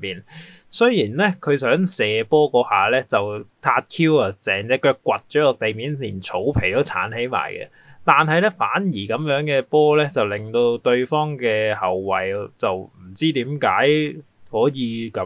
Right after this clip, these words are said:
樣左腳送咗個波入網咯。其實我唔係好睇得明點解佢會噉樣做咯，可能佢想左腳順住噉掃出底線啦，但係唔小心就踢咗入網入面。噉呢個帶啲幸運成分嘅烏龍波就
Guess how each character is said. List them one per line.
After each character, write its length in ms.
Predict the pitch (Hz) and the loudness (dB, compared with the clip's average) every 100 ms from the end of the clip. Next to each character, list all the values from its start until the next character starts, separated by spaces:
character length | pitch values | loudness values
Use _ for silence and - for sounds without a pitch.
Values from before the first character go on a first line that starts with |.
| 127 | -4
樣 200 | 131 139 | -4 -2
左 320 | - 90 131 | -4 0 0
腳 160 | - 110 | 2 0
送 340 | - 117 107 113 | 0 -2 -4 -2
咗 160 | 131 | 2
個 60 | 113 | 2
波 200 | 98 131 | 4 2
入 40 | 107 | 2
網 220 | 90 92 | -2 -8
咯。 60 | 120 | -4
其 80 | 117 | -4
實 160 | 101 | 0
我 80 | 113 | -2
唔 40 | |
係 80 | 101 | -2
好 220 | 90 120 | -2 -2
睇 180 | 160 104 | 0 -2
得 100 | 123 | -2
明 220 | 143 95 - | -4 -8 -10
點 180 | 107 | -12
解 100 | 135 | 0
佢 220 | 143 143 98 | 0 2 -2
會 180 | 101 | -2
噉 100 | 98 | -6
樣 240 | 95 113 120 | -8 -8 -6
做 240 | 101 90 | -4 -2
咯， 100 | 104 | 0
可 200 | 123 147 | 4 4
能 100 | 95 | 4
佢 80 | 98 | -4
想 280 | 110 123 143 | -2 -2 -2
左 300 | - 87 127 | -4 0 0
腳 120 | 123 | 0
順 560 | 107 - 90 90 92 92 | 0 -2 -4 -8 -14 -12
住 120 | 95 | -10
噉 420 | 95 95 110 135 143 | -6 -6 -6 -4 0
掃 320 | 127 98 101 | 2 0 -4
出 100 | 139 | -6
底 140 | - 120 98 123 | -4 -4 -2 0
線 280 | - 107 | 0 -2
啦， 100 | 110 113 | -6 -2
但 220 | 95 92 | -2 -2
係 20 | |
唔 300 | 87 87 107 | -6 -10 -6
小 120 | 117 | -2
心 120 | 139 127 | -2 0
就 240 | 98 80 - - - - _ | -2 -2 -12 -14 -16 -18 _
踢 100 | 143 | 2
咗 260 | 135 170 131 | 6 6 6
入 60 | |
網 200 | 110 113 | 2 0
入 60 | 107 | 0
面。 140 | 101 | -4
噉 140 | 120 143 | -6 -4
呢 100 | 156 | 2
個 160 | 135 | 2
帶 160 | 117 113 110 123 | 4 2 2 2
啲 340 | 143 143 143 | 0 0 -2
幸 80 | - 101 | -4 -6
運 240 | 98 95 101 | -4 -4 -4
成 260 | 92 95 | -6 -8
分 220 | 101 101 110 | -6 -6 -4
嘅 120 | 113 | -6
烏 240 | 131 160 | -2 0
龍 260 | 139 107 135 | 2 0 0
波 220 | 151 147 | 4 4
就 360 | 127 101 101 | 4 2 0